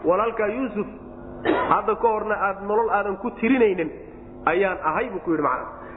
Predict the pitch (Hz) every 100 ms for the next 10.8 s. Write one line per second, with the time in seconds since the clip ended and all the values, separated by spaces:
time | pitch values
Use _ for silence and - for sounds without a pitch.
0 | - - 226 247 247 - 233 - 220 208
1 | 233 262 185 139 - - - - 240 254
2 | 240 240 233 240 240 226 220 220 233 240
3 | 214 214 196 190 196 160 117 - - 220
4 | 226 226 - 214 226 254 208 208 240 -
5 | - - - - - - - 185 208 196
6 | 180 208 247 233 220 175 196 190 190 214
7 | 240 202 196 226 208 196 196 214 262 226
8 | 233 254 - - - - - - - -
9 | 175 180 220 240 214 180 196 185 165 147
10 | 143 151 143 131 120 - 98